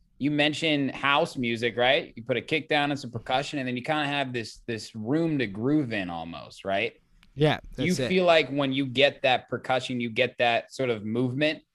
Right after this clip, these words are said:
Speaker 1: that there's that dubstep aspect of,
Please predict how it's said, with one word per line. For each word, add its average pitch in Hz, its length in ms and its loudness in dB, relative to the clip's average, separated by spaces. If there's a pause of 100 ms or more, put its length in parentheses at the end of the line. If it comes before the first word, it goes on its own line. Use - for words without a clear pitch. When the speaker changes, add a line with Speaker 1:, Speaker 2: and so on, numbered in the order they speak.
(240)
Speaker 1:
that 113 340 2
there's 120 380 -2 (380)
that 117 320 0
dubstep 131 580 2
aspect 127 600 0
of, 110 160 -4